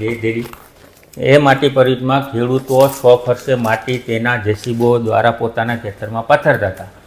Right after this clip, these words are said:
તેથી મને જાણ થતાં મેં ફરીવાર સ્ટેટ ઓફિસ સિંચાઈમાં અરજી કરેલી કે આ સ્વ ખર્ચની માટી પરમિટ છે અને તમારો આઉટસોર્સ કર્મચારી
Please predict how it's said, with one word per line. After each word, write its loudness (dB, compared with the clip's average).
તેથી -2
મને 0
જાણ 2
થતાં 2
મેં 0
ફરીવાર 6
સ્ટેટ -4
ઓફિસ -6
સિંચાઈમાં -4
અરજી -4
કરેલી 4
કે -2
આ 2
સ્વ -6
ખર્ચની -4
માટી -6
પરમિટ -2
છે -4
અને -2
તમારો -2
આઉટસોર્સ -2
કર્મચારી 0